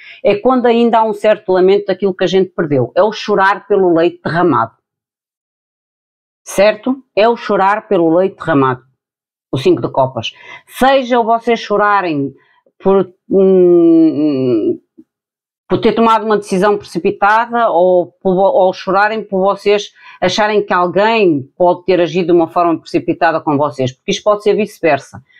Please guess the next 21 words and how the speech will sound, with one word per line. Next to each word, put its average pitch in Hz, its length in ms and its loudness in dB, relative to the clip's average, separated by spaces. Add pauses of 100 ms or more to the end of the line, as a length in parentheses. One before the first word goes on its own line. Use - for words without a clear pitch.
(160)
Por 214 160 2
isso 269 140 -2
é 277 80 0
que 277 100 -2
eu 262 80 2
digo, 208 220 -2
é 175 80 2
como 247 200 2
se 240 220 -10
vocês 220 400 0
necessitassem 190 800 -2
de 175 140 2
entender 175 680 2 (460)
se 220 160 0
esta, 220 340 -2 (300)
se - 180 -2
esta 208 240 0
perda 185 720 -2 (1080)
realmente 208 840 0 (800)
fez 294 220 2
sentido 269 680 0